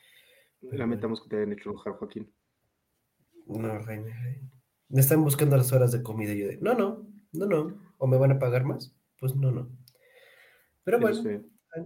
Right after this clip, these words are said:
Speaker 1: ¿te parece si, ah, si procedemos al ya típico y hermoso y majestuoso shot económico? Shot financiero, perdón.
Speaker 2: ¿Shot financiero? Me parece, me parece.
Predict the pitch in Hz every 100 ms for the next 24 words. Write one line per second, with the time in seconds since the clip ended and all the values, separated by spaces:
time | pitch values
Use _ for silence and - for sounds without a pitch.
0 | - _ _ _ _ _ 151 143 151 156
1 | 165 147 151 139 135 127 - 156 139 131
2 | 135 131 135 131 - - 156 147 156 180
3 | 175 165 156 170 160 151 135 135 143 -
4 | 143 127 117 127 - - 127 127 131 123
5 | - - - _ _ - - 113 - -
6 | 120 127 151 - _ _ _ _ _ _
7 | _ _ _ _ - 214 214 202 165 147
8 | 151 135 113 - 110 117 104 104 127 -
9 | _ _ _ _ _ _ _ _ _ -
10 | 127 131 131 175 - - 117 110 135 -